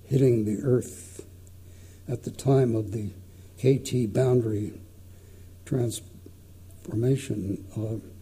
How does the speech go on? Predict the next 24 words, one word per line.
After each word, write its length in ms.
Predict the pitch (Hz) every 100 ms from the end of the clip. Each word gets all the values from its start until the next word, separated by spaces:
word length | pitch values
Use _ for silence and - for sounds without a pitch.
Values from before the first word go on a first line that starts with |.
| - -
this 220 | 147 143
was 220 | - 113 110
really 320 | 120 113 110
abrupt 340 | 98 117 - - - - - - - - - - -
climate 340 | 127 117 104 -
change, 400 | - 165 - 135
if 120 | 117
you 100 | 117
will. 300 | 113 127 143 -
But, 380 | 131 117 - -
um, 300 | 120 113 - - - - - - -
however, 520 | 175 196 170 156 - -
uh, 280 | 131 131 117 107 - - - - - - - - - -
the 60 | -
part 260 | 196 233
of 60 | 185
the 100 | 139
story 500 | - 160 165 127 107
that's 400 | 110 123 - -
a 40 |
mystery 420 | 123 165 - 127
to 80 | 113
me 240 | 117 123 123
was 280 | 123 -